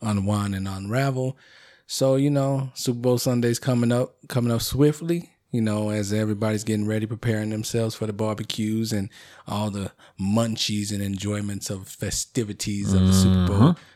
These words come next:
Speaker 1: Some people make a whole party of it, a whole weekend party.
Speaker 2: Yeah.
Speaker 1: But some people won't go to work the next day, though.
Speaker 2: No.
Speaker 1: <clears throat> But we'll get into that a little later. Um, Shopmaster, what are you sipping on this evening?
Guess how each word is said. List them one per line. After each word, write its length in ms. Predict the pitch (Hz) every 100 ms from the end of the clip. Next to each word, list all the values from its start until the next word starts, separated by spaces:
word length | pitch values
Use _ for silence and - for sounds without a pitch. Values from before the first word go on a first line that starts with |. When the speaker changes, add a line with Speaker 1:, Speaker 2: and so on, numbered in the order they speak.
| _
Speaker 1:
Some 240 | - 208
people 220 | 233 151
make 180 | 135 123
a 160 | 104 95
whole 320 | - 120 110
party 580 | - - 107 101 87 82
of 160 | 98 -
it, 80 |
a 80 | -
whole 320 | 98 117 120 101
weekend 540 | 107 - 107 101 95
party. 500 | - 113 - - 117 _ -
Speaker 2:
Yeah. 220 | 123 175 - -
Speaker 1:
But 120 | 107
some 160 | 156 160
people 200 | 127 117
won't 140 | 110
go 140 | 107
to 40 | 95
work 200 | 101 98
the 80 | 92
next 220 | 90 -
day, 180 | - -
though. 80 | 104
Speaker 2:
No. 760 | 202 196 170 175 233 165 135 -
Speaker 1:
<clears throat> 40 |
But 100 | 107
we'll 140 | 110 131
get 180 | 123
into 280 | 107 98 -
that 200 | 104 101 - - - - - -
a 40 |
little 240 | 110 117
later. 600 | 117 117 120 120 120 123 - _ _ _ _ _ _ _ - - -
Um, 300 | - 104 101
Shopmaster, 640 | 95 120 117 113 113 - 113
what 160 | 107
are 60 | 107
you 140 | 104
sipping 420 | 104 143 143 131
on 480 | 127 123 123 120 120 - - - - _ _
this 240 | 110 110 -
evening? 640 | 127 123 120 117 117 123